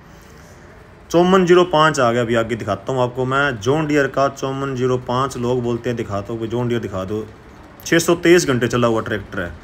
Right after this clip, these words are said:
छः सौ तेईस घंटे ट्रैक्टर चला हुआ है। बात करें इस ट्रैक्टर मॉडल की, दो हज़ार बाईस आठ पचासी फुल टॉप, ठीक है जी, प्राइस इसका भी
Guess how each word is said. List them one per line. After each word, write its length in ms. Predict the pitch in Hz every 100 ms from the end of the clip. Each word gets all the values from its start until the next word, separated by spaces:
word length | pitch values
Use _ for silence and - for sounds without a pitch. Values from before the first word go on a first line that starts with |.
| - - - -
छः 160 | - 156
सौ 200 | - 170
तेईस 360 | 170 160 175 151
घंटे 280 | 120 110 135
ट्रैक्टर 400 | 135 135 127 135
चला 240 | 131 131 151
हुआ 220 | 135 127
है। 400 | 143 147 - - - - - - 113
बात 300 | 127 151 151
करें 120 | 165
इस 120 | -
ट्रैक्टर 240 | 151 151 151
मॉडल 300 | 131 139 139
की, 180 | 156 151
दो 220 | 139 156
हज़ार 220 | 135 131 120
बाईस 420 | 135 147 165 -
आठ 360 | - 156 151 -
पचासी 400 | 123 151 - 156
फुल 220 | 151 151
टॉप, 280 | 147 127 101 95 - - - - - - - - - -
ठीक 140 | 135 156
है 80 |
जी, 80 | 160
प्राइस 360 | 160 139 139 139
इसका 240 | 135 -
भी 160 | 139